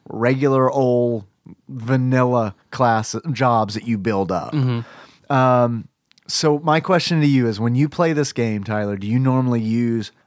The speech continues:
Speaker 1: the hero N P Cs? Do you put together a group of all heroes? Do you put together a group of all, uh, zeros? Or is there a mix of the two?
Speaker 2: The first time I played this game,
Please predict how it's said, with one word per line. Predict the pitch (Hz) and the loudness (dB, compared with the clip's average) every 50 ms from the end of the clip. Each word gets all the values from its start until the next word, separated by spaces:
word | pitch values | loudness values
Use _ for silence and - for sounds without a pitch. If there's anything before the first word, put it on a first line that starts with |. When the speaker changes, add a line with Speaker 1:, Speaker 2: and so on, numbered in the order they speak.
| _ - | _ -6
Speaker 1:
the | 110 117 | -6 -6
hero | - - - 175 185 185 196 196 196 | -4 -2 -2 2 2 4 4 4 2
N | 202 196 190 | 2 0 -2
P | - 202 202 | -2 -2 -2
Cs? | 190 - - 208 202 202 208 202 196 - _ _ _ - | -2 -4 -4 -4 -4 -4 -6 -6 -8 -12 _ _ _ -4
Do | - 131 | -2 -2
you | 127 | 0
put | - 170 180 | 0 0 0
together | - 156 147 151 143 143 131 | 0 0 0 2 2 2 0
a | 117 | 2
group | 127 143 139 - | 0 0 0 0
of | 123 107 | 2 2
all | 117 110 110 | 2 2 2
heroes? | 107 - 190 202 196 196 190 190 190 190 185 - | 2 0 0 2 2 2 2 2 2 0 -2 -4
Do | 131 127 120 | -6 -4 -4
you | 117 110 | -2 0
put | - 156 - | 0 0 0
together | - 131 127 135 123 123 120 | 0 0 2 2 2 2 0
a | 113 | 0
group | 110 120 120 - | 0 0 0 0
of | 120 117 107 | 0 -2 0
all, | 117 113 117 117 117 113 113 110 _ _ _ _ - | 2 4 4 4 4 4 2 -2 _ _ _ _ -4
uh, | 135 127 120 117 117 113 110 123 | -2 0 2 2 2 2 0 -2
zeros? | 120 104 143 180 185 185 185 180 185 180 180 175 170 - _ _ _ | -2 -2 0 0 2 2 2 4 4 2 0 0 -4 -8 _ _ _
Or | - 143 131 123 123 123 123 | -2 0 2 4 4 4 2
is | 120 - 131 120 110 | 2 0 -2 -4 -2
there | 117 123 117 120 | -2 0 0 0
a | 117 | -2
mix | 117 113 110 113 104 - - - - - - | -2 -4 -4 -6 -6 -8 -10 -12 -12 -12 -8
of | - 117 92 82 | -8 -8 -8 -8
the | 98 98 | -10 -10
two? | - - 85 - - 107 - _ _ - | -8 -8 -10 -10 -10 -16 -20 _ _ -4
Speaker 2:
The | - 135 123 | -2 -2 -2
first | - - - - 139 135 131 - | -2 -4 -2 0 0 0 0 0
time | 165 160 | 0 0
I | 151 | 2
played | - 165 160 160 | 2 0 0 0
this | 160 165 156 - | -2 -4 -4 0
game, | 165 139 127 123 123 120 117 113 | 0 2 2 2 2 0 -2 -4